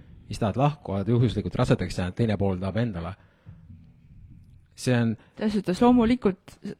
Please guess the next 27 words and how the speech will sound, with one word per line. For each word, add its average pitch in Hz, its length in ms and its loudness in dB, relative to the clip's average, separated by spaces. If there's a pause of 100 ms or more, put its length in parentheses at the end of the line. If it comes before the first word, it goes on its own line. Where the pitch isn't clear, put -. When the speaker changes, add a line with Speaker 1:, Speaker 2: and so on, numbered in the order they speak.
Speaker 2:
s-, - 160 -12 (500)
igal 226 320 4
lapsel 185 400 2
on 165 140 -4
nagu 165 260 -4
õigus 196 380 0
õnnelikule 175 500 0
lapsepõlvele. 170 720 -2
See, 233 280 4
kui 170 120 -6
palju 185 440 -2 (1400)
Eestis 214 420 -4
on 180 180 -10
katkisi 190 560 -12
lapsi, 202 440 -6 (600)
noh, 196 160 -2 (120)
seda 202 280 0
nüüd 175 220 -4
näitas 202 360 0
väga 202 220 2
ilusti 196 340 -2
koroonaaeg, 185 760 0
kui - 160 -8
nagu 165 260 -8
reaalselt 180 420 -2
mingi 175 300 -6
iga 214 180 0